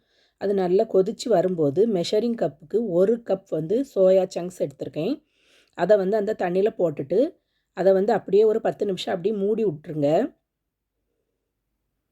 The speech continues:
பத்து நிமிஷம் கழிச்சு அதை வந்து நல்லா வடிகட்டிட்டு, அதுல உள்ள தண்ணியெல்லாம் நல்லா புழிஞ்சு எடுத்துடணும். புழிஞ்சு எடுத்துட்டு, அதை வந்து ஒரு மிக்ஸி ஜார்ல போடணும். போட்டுட்டு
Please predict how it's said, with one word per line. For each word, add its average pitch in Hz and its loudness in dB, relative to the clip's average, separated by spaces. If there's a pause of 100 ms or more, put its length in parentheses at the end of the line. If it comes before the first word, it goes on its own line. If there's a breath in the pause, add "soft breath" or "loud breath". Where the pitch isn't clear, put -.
(200)
பத்து 185 0
நிமிஷம் 226 0
கழிச்சு 170 0
அதை 190 2
வந்து 175 -2
நல்லா 196 -2
வடிகட்டிட்டு, 165 -2 (560 soft breath)
அதுல 196 2
உள்ள 196 4
தண்ணியெல்லாம் 196 -2
நல்லா 208 -4
புழிஞ்சு 214 -2
எடுத்துடணும். 160 0
புழிஞ்சு 220 0
எடுத்துட்டு, 170 0 (520)
அதை 185 -2
வந்து 196 0
ஒரு 226 2
மிக்ஸி 196 -4
ஜார்ல 185 0
போடணும். 160 -2
போட்டுட்டு 185 0